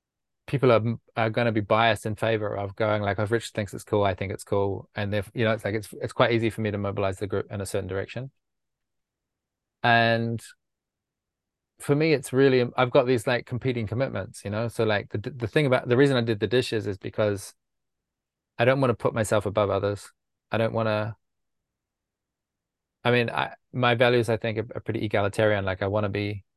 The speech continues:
an equal with others. I, I really, um, don't enjoy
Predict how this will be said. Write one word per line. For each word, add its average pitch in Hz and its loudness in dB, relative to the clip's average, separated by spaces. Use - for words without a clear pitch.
an 104 -4
equal 104 -2
with 101 0
others. 101 0
I, 98 0
I 98 2
really, 101 0
um, 104 -2
don't 107 4
enjoy 104 2